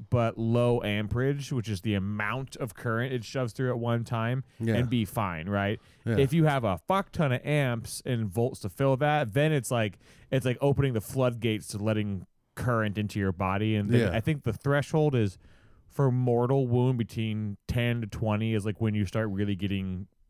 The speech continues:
Speaker 1: potential death or serious damage to your body,
Speaker 2: Yeah.
Speaker 1: you know? And that's not a lot, dude. Ten amps is, ten to twenty, like, really is not that, uh, like, much compared
Speaker 2: Yeah.
Speaker 1: to what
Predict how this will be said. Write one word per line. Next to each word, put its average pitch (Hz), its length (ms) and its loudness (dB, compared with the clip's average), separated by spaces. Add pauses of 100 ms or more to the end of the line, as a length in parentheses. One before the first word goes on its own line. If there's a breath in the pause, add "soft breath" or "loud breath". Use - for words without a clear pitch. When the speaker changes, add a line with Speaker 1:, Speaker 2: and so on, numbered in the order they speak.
(280)
Speaker 1:
potential 123 540 0
death 101 360 -2
or 101 180 2
serious 92 440 -4
damage 98 420 -4
to - 80 -6
your 127 100 0
body, 127 280 4
Speaker 2:
Yeah. 104 220 4
Speaker 1:
you 165 100 2
know? 165 180 2 (320 soft breath)
And 160 120 0
that's 269 200 0
not 440 200 2
a 359 40 2
lot, - 300 -2
dude. 339 260 4 (560 soft breath)
Ten 277 180 4
amps 302 320 2
is, 196 200 2 (160)
ten 233 220 2
to 262 40 -8
twenty, 202 400 2
like, 131 200 2
really 190 320 4
is 135 100 0
not 139 500 -4
that, 127 240 -2
uh, 139 180 -6 (600)
like, 104 180 -4
much - 560 0 (440 loud breath)
compared 143 500 4
Speaker 2:
Yeah. 135 80 0
Speaker 1:
to 123 100 2
what 120 420 0